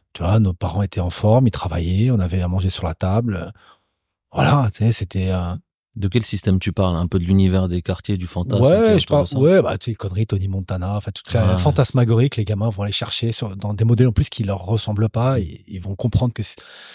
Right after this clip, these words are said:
Speaker 1: ils vont en retirer ce qu'ils veulent bien en retirer, ce que leurs égos veulent bien en retirer. Et je me dis, mais en fait, on est en train de, on est en train de, de nous mettre nous-mêmes la, la corde, en fait, au cou, en fait. On est en train de se faire ça tout seul,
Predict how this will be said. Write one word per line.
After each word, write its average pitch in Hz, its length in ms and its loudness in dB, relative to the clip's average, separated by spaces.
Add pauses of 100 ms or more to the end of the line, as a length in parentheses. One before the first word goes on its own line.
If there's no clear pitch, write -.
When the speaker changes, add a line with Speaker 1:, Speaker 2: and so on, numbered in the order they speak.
(840)
Speaker 1:
ils 175 100 2
vont 156 100 6
en 151 40 4
retirer 139 420 4
ce - 80 -6
qu'ils 123 120 -2
veulent 131 100 4
bien 135 160 4
en 131 80 6
retirer, 156 380 4
ce - 60 -4
que 127 100 0
leurs 104 200 0
égos 131 160 4
veulent 113 140 2
bien 113 140 0
en 107 40 -2
retirer. 147 400 -2
Et 107 40 -4
je 107 100 -4
me 113 40 -2
dis, 156 120 2
mais 98 220 -4 (1000)
en - 60 -2
fait, - 160 2
on 110 80 2
est 101 40 -2
en 95 80 -4
train 131 200 2
de, 110 340 0 (480)
on 107 80 -4
est 98 40 -2
en 98 60 -4
train - 140 0
de, 110 220 2
de 85 360 -14
nous 104 80 -2
mettre 123 240 2 (120)
nous-mêmes 135 280 4
la, 113 160 0
la 95 140 -8
corde, 147 320 -2
en 107 60 -2
fait, - 180 -8
au 101 80 -4
cou, - 180 -8
en - 40 -8
fait. 92 180 -10
On - 20 -8
est 101 40 -6
en 98 40 -8
train 117 120 -4
de 110 60 -4
se 117 100 -4
faire - 180 -6
ça 110 100 -6
tout 165 160 -8
seul, - 300 -2